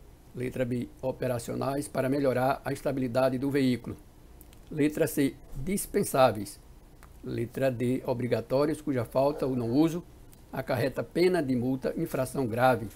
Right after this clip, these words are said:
e retenção do veículo para regularização. Vejam a questão.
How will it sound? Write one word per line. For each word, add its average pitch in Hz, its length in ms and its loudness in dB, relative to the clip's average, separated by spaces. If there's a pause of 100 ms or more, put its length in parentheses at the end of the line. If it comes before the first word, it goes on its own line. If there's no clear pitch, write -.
(140)
e 135 140 -6
retenção 123 560 -2
do 147 140 0
veículo 123 420 -4
para 127 320 -2
regularização. 127 840 -4 (680)
Vejam 117 500 -8
a 110 60 -10
questão. 151 580 -6